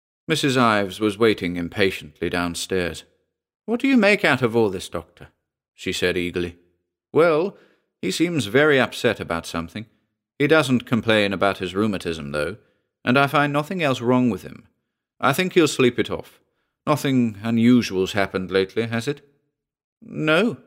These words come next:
said the housekeeper thoughtfully. "Except—" "Except what?" said the doctor. "Oh, I don't think there's any connection,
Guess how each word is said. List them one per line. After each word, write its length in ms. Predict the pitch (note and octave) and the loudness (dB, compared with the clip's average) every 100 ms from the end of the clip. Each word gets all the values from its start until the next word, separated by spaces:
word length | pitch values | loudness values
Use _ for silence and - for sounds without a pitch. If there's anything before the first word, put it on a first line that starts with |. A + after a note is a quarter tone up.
| _ _ | _ _
said 180 | - G2 | -2 0
the 100 | F2+ | 0
housekeeper 520 | G2 G2 - G2+ - | 0 -2 -2 -8 -4
thoughtfully. 540 | G2+ G2+ F#2+ - G#2+ B2 _ _ _ _ _ _ | -4 0 -2 -2 -2 -2 _ _ _ _ _ _
"Except—" 760 | - F2+ G3 G#3 - G#3 G#3 - _ _ _ _ _ _ - | -14 -8 -4 -4 2 0 0 -18 _ _ _ _ _ _ -2
"Except 460 | G#2 - F#2 - - | -2 0 -2 -4 -6
what?" 380 | A2+ E2+ _ _ _ _ _ _ | -4 -4 _ _ _ _ _ _
said 240 | - E2 | -8 -4
the 80 | F2 | -2
doctor. 380 | D#2+ D#2 _ - _ _ _ _ _ - | -4 -12 _ -20 _ _ _ _ _ -4
"Oh, 240 | G#3 A3+ - - _ _ - _ _ _ - | 0 0 -2 -20 _ _ -20 _ _ _ -6
I 220 | E2+ B2 | 2 4
don't 240 | G#3+ A#3 A3 | 4 2 2
think 180 | G3 | 2
there's 220 | F3 D#3 C#3 | 4 4 4
any 160 | C#3 | 0
connection, 640 | - A#2+ A2+ - - A#2 | 2 2 2 -2 -6 -6